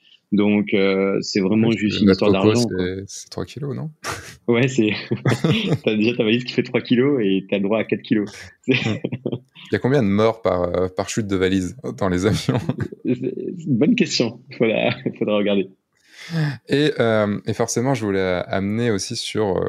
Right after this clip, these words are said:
Speaker 2: la... ah, si, non, une dernière question sur les flashs, sur tes,
Speaker 1: Mhm.
Speaker 2: sur tes A un. Euh, est-ce que tu utilises le... des, des modeleurs ? Est-ce que tu as le, alors le, le hood, enfin le, tu sais, le, je sais jamais le nom que ça,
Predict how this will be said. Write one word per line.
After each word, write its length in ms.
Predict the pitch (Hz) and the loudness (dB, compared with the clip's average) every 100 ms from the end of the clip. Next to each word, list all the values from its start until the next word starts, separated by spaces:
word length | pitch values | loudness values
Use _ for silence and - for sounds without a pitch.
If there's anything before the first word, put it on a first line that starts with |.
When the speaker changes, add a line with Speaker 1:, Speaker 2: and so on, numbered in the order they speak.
| - | -4
Speaker 2:
la... 240 | 90 95 - | -2 -2 0
ah, 140 | 123 | -2
si, 180 | 123 - | -4 -4
non, 160 | 113 92 | -4 -2
une 80 | 95 | 0
dernière 240 | 127 139 | 0 0
question 220 | 123 120 | -4 -6
sur 140 | 123 98 | -4 -2
les 80 | 92 | -4
flashs, 400 | - 127 143 - | -2 0 0 -4
sur 120 | - | -6
tes, 180 | - 92 | -4 -2
Speaker 1:
Mhm. 60 | - | -4
Speaker 2:
sur 180 | - - | -6 -4
tes 140 | 90 | 0
A 180 | 87 101 | 0 0
un. 140 | 156 160 - - _ - | -2 -4 -18 -20 _ -2
Euh, 180 | 98 | 2
est-ce 100 | 95 | 2
que 80 | - | 0
tu 140 | 110 101 | -4 -4
utilises 500 | - 101 113 110 101 | -4 0 0 0 0
le... 540 | 90 87 85 85 82 85 - _ _ _ _ - - | 2 2 0 -2 -6 -10 -16 _ _ _ _ -18 -10
des, 200 | 101 95 | -2 -2
des 180 | 85 90 | 0 -2
modeleurs ? 480 | 87 92 107 139 147 | 0 2 2 2 0
Est-ce 140 | 98 | -4
que 80 | - | -4
tu 240 | 98 - 92 | -6 -2 0
as 80 | |
le, 420 | 87 85 87 85 - _ | 0 0 0 -4 -8 _
alors 140 | 92 90 | -6 -4
le, 160 | 87 | -2
le 120 | 90 | 0
hood, 280 | 101 120 123 | 2 2 2
enfin 320 | 92 85 92 87 | 0 0 -4 -4
le, 180 | 85 85 | -4 -4
tu 160 | - | -6
sais, 20 | 92 | -4
le, 240 | 87 87 87 95 - - - - | -4 -4 -6 -8 -12 -16 -16 -14
je 60 | - | -6
sais 60 | 101 | 0
jamais 200 | 120 131 | 0 2
le 60 | |
nom 100 | 120 | 0
que 60 | 120 | -2
ça, 320 | - 95 92 | -2 0 -2